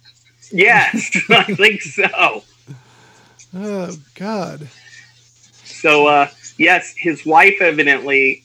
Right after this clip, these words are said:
Speaker 1: the lady who played his wife, and I don't have her name here, she was taller than he was. So in their scenes, he objected to being in the same scene with her. So he,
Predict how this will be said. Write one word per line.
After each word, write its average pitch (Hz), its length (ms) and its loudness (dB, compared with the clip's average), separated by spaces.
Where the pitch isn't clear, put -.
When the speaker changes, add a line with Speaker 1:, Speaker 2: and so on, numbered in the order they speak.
Speaker 1:
the 135 80 -8
lady 139 260 0
who 127 140 -2
played 143 180 -4
his 120 140 -10
wife, 123 240 0
and 120 100 -6
I 113 40 0
don't 113 100 -2
have 117 120 -12
her 107 120 -20
name 107 400 -16
here, 107 200 -10
she - 200 -2
was 139 200 -2
taller 160 560 0
than 120 160 -4
he 117 220 -2
was. 107 580 -8
So 123 520 -4
in 139 200 2
their 131 180 4
scenes, 127 720 -6
he 165 160 0
objected 147 680 -2
to 117 160 -10
being 123 380 -8
in 147 100 -6
the 131 80 -4
same 127 320 0
scene 233 340 0
with 156 180 2
her. 127 120 2
So 135 320 2
he, 165 320 2